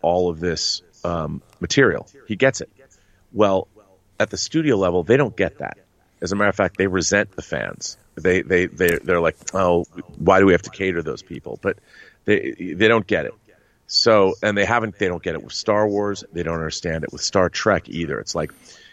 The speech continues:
and, and what happens is you have the corporate over-, overlords. They are expecting a certain thing, and they don't understand ultimately what makes these franchises the most successful is if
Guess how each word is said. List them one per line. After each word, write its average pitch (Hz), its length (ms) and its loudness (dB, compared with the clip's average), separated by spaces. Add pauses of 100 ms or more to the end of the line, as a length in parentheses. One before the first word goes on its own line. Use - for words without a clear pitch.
(220)
and, 87 240 -2
and 90 120 -2
what 80 100 0
happens 120 380 2
is 85 160 -4
you 87 100 -6
have 85 240 0 (140)
the - 80 -8
corporate - 500 0
over-, 104 300 2 (100)
overlords. 85 880 0 (640)
They 104 440 2
are 87 140 0
expecting 95 560 -4
a 85 40 -4
certain - 340 -8
thing, 98 380 0 (480)
and 92 120 -4
they 95 100 2
don't 123 240 4
understand 101 640 -2 (180)
ultimately 95 720 0 (140)
what 95 180 0
makes 107 460 2 (100)
these 95 240 0
franchises 87 840 0 (140)
the 85 120 -4
most 90 360 0
successful - 760 -2 (680)
is 98 200 -2
if - 380 2